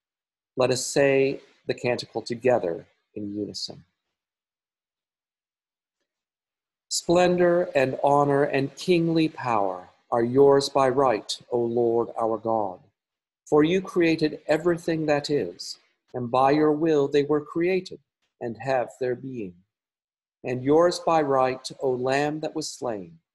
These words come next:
for with your blood you have redeemed for God from every family,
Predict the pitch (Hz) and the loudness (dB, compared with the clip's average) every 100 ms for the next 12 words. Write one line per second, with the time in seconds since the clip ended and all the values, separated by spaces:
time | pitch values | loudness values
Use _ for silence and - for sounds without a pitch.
0 | _ _ _ - 123 127 160 - 170 160 | _ _ _ -6 -4 -2 -4 -4 -6 -4
1 | 143 135 127 123 131 131 131 131 131 156 | -2 -2 -2 -4 -6 -6 -6 -10 -8 -8
2 | 156 156 156 - 147 147 143 117 85 - | -6 -8 -12 -8 -6 -4 -4 -4 -6 -16
3 | _ _ _ _ _ - 131 143 139 127 | _ _ _ _ _ -6 -2 -2 -4 -8
4 | - 151 143 143 143 143 147 | -8 -6 -4 -4 -8 -10 -12